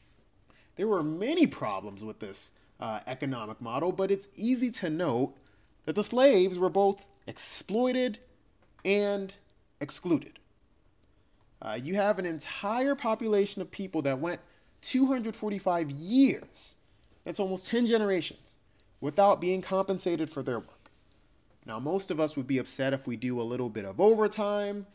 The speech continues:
uh, without getting paid, or maybe we have to come in on a Saturday or a Sunday or something, you know, uh, maybe a little bit more trivial.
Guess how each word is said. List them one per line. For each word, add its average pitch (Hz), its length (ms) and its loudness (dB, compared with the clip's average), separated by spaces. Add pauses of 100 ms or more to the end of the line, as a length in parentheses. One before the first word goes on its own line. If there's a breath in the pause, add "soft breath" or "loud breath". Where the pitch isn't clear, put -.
(240 soft breath)
uh, 180 140 2
without 190 340 2
getting 190 220 0
paid, 185 340 2
or 113 100 0
maybe 135 240 0
we 131 120 -2
have 123 140 0
to 110 80 -8
come 127 200 -4
in 110 80 -4
on 92 140 -8
a 98 60 -8
Saturday 180 760 4
or - 80 -8
a - 80 -16
Sunday 180 760 -4 (340 soft breath)
or 110 120 -10
something, 185 580 -4 (160)
you 135 120 -4
know, 113 340 -4
uh, 92 340 -6
maybe 165 200 0
a 156 60 4
little 143 200 2
bit 127 140 -8
more 113 120 -12
trivial. - 360 -14